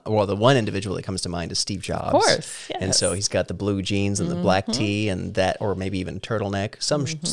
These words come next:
Speaker 2: Mm-hmm.
Speaker 1: variation of a black top.
Speaker 2: Black
Speaker 1: And it's
Speaker 2: top.
Speaker 1: just, that's
Speaker 2: That's
Speaker 1: it.
Speaker 2: it.
Speaker 1: That's what,
Speaker 2: Mm-hmm.
Speaker 1: that's what the wardrobe is, top to bottom. But when you, when you look at your evolution through your schooling period, you start to,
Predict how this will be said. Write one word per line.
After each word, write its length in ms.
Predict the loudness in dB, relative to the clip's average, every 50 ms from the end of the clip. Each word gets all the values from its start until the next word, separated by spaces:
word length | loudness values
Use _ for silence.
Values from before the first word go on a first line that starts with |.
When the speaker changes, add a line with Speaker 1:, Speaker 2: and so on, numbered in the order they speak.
| 0 0
Speaker 2:
Mm-hmm. 40 | 0
Speaker 1:
variation 440 | 0 0 0 -2 -2 -4 -4 -2 -2
of 60 | -4
a 40 | -4
black 400 | -4 -4 -2 -2 -2 -2 -4 -6
top. 200 | -6 -6 -2 0
Speaker 2:
Black 240 | 2 2 2 2 0
Speaker 1:
And 100 | 0 0
it's 60 | 2 2
Speaker 2:
top. 40 |
Speaker 1:
just, 180 | 2 0 -2 -4 _ -14 -14 -14 _ _ _ _ -20 _
that's 260 | -6 -6 -4 -2 -2 0
Speaker 2:
That's 160 | 0 0 0
Speaker 1:
it. 20 |
Speaker 2:
it. 260 | 0 -2 -4 -6 _ -20 _
Speaker 1:
That's 220 | -10 -8 -8 -6 -6
what, 180 | -4 -4 -4
Speaker 2:
Mm-hmm. 240 | -4 -4 -4 -4 -4
Speaker 1:
that's 240 | -4 -4 -4 -4 -2
what 160 | -2 -2 -2 -2
the 60 | -4
wardrobe 520 | -4 -4 -4 -4 -4 -4 -4 -4 -4 -4
is, 260 | -4 -4 -2 -2 -2
top 240 | -2 -2 -6 -8 -8
to 60 | -10
bottom. 360 | -8 -6 -4 -4 -6 -8 -10 -14 _ -20 -20 -20 -20 -20 -20 -20 -20 _ _ -2
But 300 | 2 4 4 4 4 2 _ -18 -20 -20 -20 -20 _ _ -20 -20 -12 -2
when 180 | 2 2 4 4
you, 440 | 4 4 4 4 4 2 0 -4 -6 _
when 140 | 0 2 4
you 100 | 4 4
look 280 | 4 4 2 2 2 4
at 200 | 2 2 2 -2 _
your 400 | -2 2 4 4 6 6 4 4 4
evolution 800 | 2 2 2 2 2 2 2 2 0 0 -2 -2 -2 -4 -8 -4
through 140 | 0 0 2
your 140 | 4 4 2
schooling 520 | 2 0 0 0 2 2 2 2 0 -2 -4
period, 640 | -6 -2 0 0 2 2 0 0 -4 -6 -8 -8 _ -2
you 120 | 0 2
start 380 | 2 2 2 2 0 0 0 -4
to, 560 | -2 0 2 2 2 2 2 2 0 -2 -4